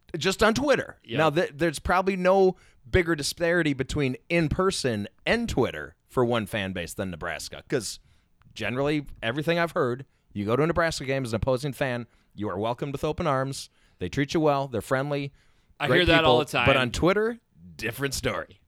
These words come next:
Speaker 2: And this is the two things I would point out is that I, I mostly agree with that,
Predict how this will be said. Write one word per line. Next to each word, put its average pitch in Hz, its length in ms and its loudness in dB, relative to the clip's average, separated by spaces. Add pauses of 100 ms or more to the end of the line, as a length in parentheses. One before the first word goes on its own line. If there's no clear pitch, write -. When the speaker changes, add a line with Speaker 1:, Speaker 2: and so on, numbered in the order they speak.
Speaker 2:
And 143 320 0
this 196 260 0
is 180 400 -2
the 156 380 -10 (140)
two 208 180 -2
things 185 300 0
I 151 100 2
would 131 160 -4
point 127 240 -4
out 107 220 -4
is 101 160 -12
that 104 280 -6 (420)
I, 107 460 -4 (520)
I 113 120 -4
mostly 139 480 -4
agree 117 280 -6
with 123 140 -10
that, 123 360 -2